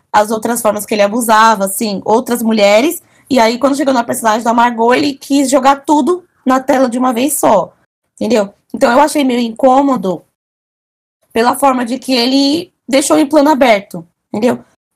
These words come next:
A cena se estendeu, acho que por uns cinco minutos, seis minutos, aquela mesma cena. E aí depois você vai ver, as outras não teve uma cena sequer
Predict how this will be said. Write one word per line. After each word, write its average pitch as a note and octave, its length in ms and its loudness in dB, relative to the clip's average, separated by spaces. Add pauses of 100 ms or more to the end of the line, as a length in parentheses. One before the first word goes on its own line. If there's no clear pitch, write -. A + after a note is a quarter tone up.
(120)
A A#3+ 140 2
cena C#4+ 320 0
se C#4 100 -8
estendeu, B3 420 0
acho A3+ 180 -2
que B3+ 120 -6
por A#3+ 300 -4
uns B3+ 160 -2
cinco C#4 380 0
minutos, A#3+ 560 0
seis A3+ 280 -4
minutos, A#3 460 -2 (400)
aquela C#4 420 2
mesma C4+ 360 -2
cena. A3+ 600 -2 (540)
E C4 140 2
aí B3+ 120 2
depois C#4+ 260 0
você E4 100 0
vai D4+ 180 0
ver, B3 240 0
as E4 180 0
outras D4 340 -2
não D4 160 0
teve C#4 300 0
uma D4+ 180 0
cena D4+ 240 -2
sequer C4+ 540 0